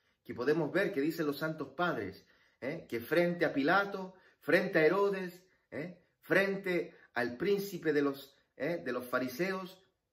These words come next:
no se defendió, no abrió la boca, ¿eh? no se defendió.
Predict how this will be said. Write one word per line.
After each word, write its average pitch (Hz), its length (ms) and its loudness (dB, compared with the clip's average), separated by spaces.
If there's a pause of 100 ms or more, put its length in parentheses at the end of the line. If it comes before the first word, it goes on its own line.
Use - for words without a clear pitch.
(240)
no 127 280 -4
se 151 200 -8
defendió, 98 680 -10 (520)
no 123 180 0
abrió 139 200 0
la 131 120 -2
boca, 107 520 -8 (460)
¿eh? - 220 -20 (500)
no 127 240 -8
se - 160 -14
defendió. 85 560 -14